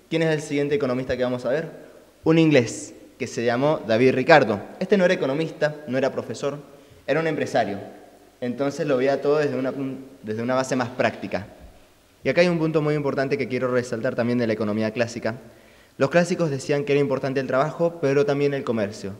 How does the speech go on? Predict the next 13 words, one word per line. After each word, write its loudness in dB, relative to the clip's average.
Sacaban 0
un -2
poco 0
de 4
los 0
metalistas -2
y -8
sacaban -2
un -2
poco -2
de 4
los 0
fisiócratas. -10